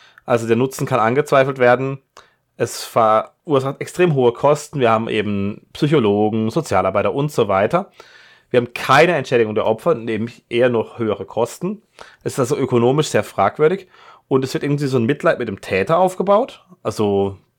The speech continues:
die soziokulturellen Umstände haben dazu geführt, dass er nicht anders handeln konnte.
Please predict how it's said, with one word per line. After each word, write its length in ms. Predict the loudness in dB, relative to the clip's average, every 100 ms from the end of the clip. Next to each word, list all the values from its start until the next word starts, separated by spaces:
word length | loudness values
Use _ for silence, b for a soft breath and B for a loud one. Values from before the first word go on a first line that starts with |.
| _
die 80 | -8
soziokulturellen 880 | 0 0 0 0 0 2 0 0 -2
Umstände 540 | -6 -8 -4 -4 -2
haben 180 | -2 -2
dazu 280 | -6 -8 -10
geführt, 540 | -12 -4 0 0 0
dass 180 | -4 -4
er 180 | -2 0
nicht 160 | 0 -2
anders 260 | -2 0
handeln 360 | -2 -2 -4 -4
konnte. 540 | -2 -2 0 0 0